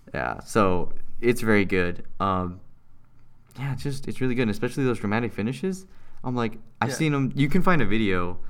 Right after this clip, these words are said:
Speaker 1: I don't know who's posted it, of, like, them played by the anime, and it's like, wow, like, the game is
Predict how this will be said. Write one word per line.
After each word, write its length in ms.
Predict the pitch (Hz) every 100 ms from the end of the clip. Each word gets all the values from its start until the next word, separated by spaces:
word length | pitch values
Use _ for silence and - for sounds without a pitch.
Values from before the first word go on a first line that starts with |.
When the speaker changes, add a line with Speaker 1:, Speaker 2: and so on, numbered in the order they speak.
| - -
Speaker 1:
I 40 | 113
don't 80 |
know 60 | 110
who's 140 | 101
posted 540 | 95 98 98 - 87 85
it, 40 | -
of, 160 | 95
like, 220 | 95 87 - 101
them 260 | 101 101
played 240 | 101 101 101
by 140 | 101
the 160 | 90 78
anime, 520 | 90 104 117 127 131 - - _ - - - - - - - - -
and 180 | 127
it's 200 | 123 123 120
like, 340 | 113 - -
wow, 340 | 104 95 92 95 - -
like, 260 | 98 95 -
the 80 | 113
game 260 | 107 117
is 120 | 113